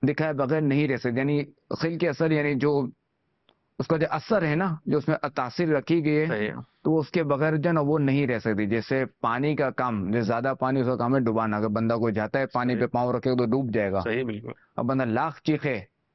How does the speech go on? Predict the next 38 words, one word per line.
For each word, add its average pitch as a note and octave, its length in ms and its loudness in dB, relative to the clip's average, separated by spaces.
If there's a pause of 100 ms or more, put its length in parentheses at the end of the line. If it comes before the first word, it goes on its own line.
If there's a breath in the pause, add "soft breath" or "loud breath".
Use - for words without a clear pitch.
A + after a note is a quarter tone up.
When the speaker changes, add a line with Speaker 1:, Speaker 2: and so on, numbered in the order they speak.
(320)
Speaker 1:
जब C3+ 140 2
डूबेगा D#3 360 2
तो C3+ 120 2
चीखें E3 320 2
बंद C#3+ 160 2
हो C3 80 2
जाएगी। C3 340 2
Speaker 2:
सही, G#2+ 280 -6
बिल्कुल। - 680 -8
Speaker 1:
इसी C#3 140 -2
तरह C#3+ 140 0
आग D3+ 400 -2
का C#3+ 120 0
काम G#2+ 280 0
है A#2+ 60 2
जलाना। D3 500 -2
Speaker 2:
जलाना। F#2+ 440 -4 (760)
Speaker 1:
अब A2 160 -2
लाख D3 240 0
जो D#3 140 0
है D#3+ 60 2
ना, D#3 60 4
वो D3+ 80 2
बंदा C#3+ 220 2
आग C3+ 280 0
पे C3+ 80 0
हाथ A#2+ 260 -2
रख B2+ 220 -2
दे A2 300 -2 (880 loud breath)
और C3 100 0
चीखता C#3+ 420 -2
रहे, A2+ 220 -2 (300)
आग C3 340 0 (100)
का D3 100 0
काम D#3 400 0
ही F#3+ 100 2
जलाना F3 440 0
है। E3+ 240 0